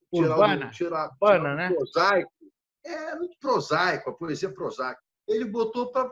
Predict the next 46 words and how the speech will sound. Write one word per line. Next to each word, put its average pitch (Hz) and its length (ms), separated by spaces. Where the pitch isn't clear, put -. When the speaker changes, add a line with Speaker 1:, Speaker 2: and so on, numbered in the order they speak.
Speaker 1:
no 202 280
dia 214 160
a 196 40
dia, 175 280
na 156 120
rua. 151 760
E 90 300
ele 180 120
era 226 100
considerado 190 560
poetinha, 180 720
que, - 160
o 147 140
que, - 120
a, - 240
que 123 80
os - 80
poetas 165 580
mais 123 180
renomadas, 123 680
assim, 143 180
achavam 165 360
ele 190 80
um - 40
poeta 180 280
menor, 160 680
porque - 180
ele 135 100
tinha 147 140
uma 147 60
linguagem 131 420
vulgar, 123 520
não 131 80
é? 165 100
Mas 311 220
isso 320 240
é 392 40
a 370 60
gente, 202 460
pô, - 140
né? 113 240
E 127 80
ele 170 120
conseguiu 208 600
fazer 139 300
isso, 147 160